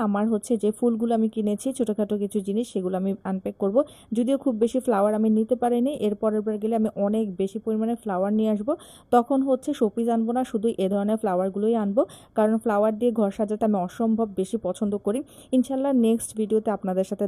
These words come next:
দেখাবো কিভাবে কি সাজাবো, কিভাবে কি করব না করব। এই তো, আল্লাহ হাফেজ, সবাই ভালো থাকবেন, সুস্থ থাকবেন। আর আমার ভিডিওগুলো যদি ভালো লাগে অবশ্যই লাভ লাইক দিবেন এবং অবশ্যই জানাবেন।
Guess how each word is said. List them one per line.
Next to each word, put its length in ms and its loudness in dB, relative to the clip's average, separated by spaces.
দেখাবো 260 -2
কিভাবে 380 0
কি 160 -2
সাজাবো, 320 -2
কিভাবে 360 -2
কি 80 -6
করব 140 0
না 140 -4
করব। 180 -4
এই 80 2
তো, 60 2
আল্লাহ 180 2
হাফেজ, 240 0
সবাই 220 2
ভালো 180 2
থাকবেন, 260 0
সুস্থ 240 -2
থাকবেন। 260 0
আর 140 -2
আমার 200 2
ভিডিওগুলো 380 -2
যদি 200 0
ভালো 200 2
লাগে 140 0
অবশ্যই 520 0
লাভ 100 2
লাইক 120 2
দিবেন 220 2
এবং 120 6
অবশ্যই 480 2
জানাবেন। 380 0